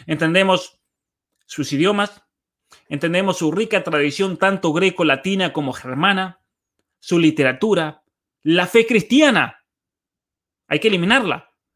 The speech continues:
Sus tradiciones, su historia, su ciencia. Hay que eliminar la ciencia. Así que vamos a ver si esta gente deja de, de recibir tratamientos médicos y se proponen decolonizarse.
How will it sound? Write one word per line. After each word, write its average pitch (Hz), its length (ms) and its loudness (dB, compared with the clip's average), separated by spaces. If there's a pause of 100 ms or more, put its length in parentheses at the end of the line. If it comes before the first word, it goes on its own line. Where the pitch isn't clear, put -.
(100)
Sus 156 200 -6
tradiciones, 190 920 0
su - 160 -6
historia, 180 560 2
su 151 140 -8
ciencia. 254 680 0 (180)
Hay 147 120 -14
que 240 80 -8
eliminar 208 280 -2
la 139 100 -2
ciencia. 226 380 -6
Así 156 140 -14
que 170 80 -4
vamos 185 220 -2
a 190 60 2
ver 202 120 -2
si 208 60 -4
esta 170 180 -2
gente 190 320 -2
deja 180 260 0
de, 151 300 0 (220)
de 151 120 0
recibir 156 400 -2
tratamientos 165 520 -2
médicos 196 500 2
y 151 80 -4
se 135 300 -4
proponen 180 560 0
decolonizarse. 147 880 0